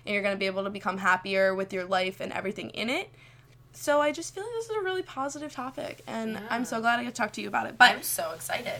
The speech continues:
Speaker 1: but guys, you have to
Speaker 2: <laughs>
Speaker 1: give my cousin love, so
Speaker 2: <laughs>
Speaker 1: say hi, babe.
Speaker 2: Hello, everybody. I'm so excited to be on this podcast. Like I said, we've literally been trying to do this
Speaker 1: I know.
Speaker 2: for three months now, especially this topic.
Speaker 1: Yes.
Speaker 2: 'Cause I think me and Samantha are, like, Samantha.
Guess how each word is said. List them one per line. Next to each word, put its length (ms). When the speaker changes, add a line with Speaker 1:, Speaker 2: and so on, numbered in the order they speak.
Speaker 1:
but 100
guys, 420
you 120
have 220
to 280
Speaker 2:
<laughs> 60
Speaker 1:
give 240
my 160
cousin 340
love, 300
so 420
Speaker 2:
<laughs> 240
Speaker 1:
say 180
hi, 220
babe. 260
Speaker 2:
Hello, 420
everybody. 760
I'm 220
so 360
excited 680
to 120
be 120
on 140
this 120
podcast. 640
Like 140
I 60
said, 200
we've 160
literally 240
been 320
trying 300
to 60
do 120
this 200
Speaker 1:
I 20
know. 80
Speaker 2:
for 20
three 380
months 320
now, 200
especially 440
this 220
topic. 480
Speaker 1:
Yes. 320
Speaker 2:
'Cause 160
I 160
think 180
me 220
and 100
Samantha 280
are, 80
like, 260
Samantha. 680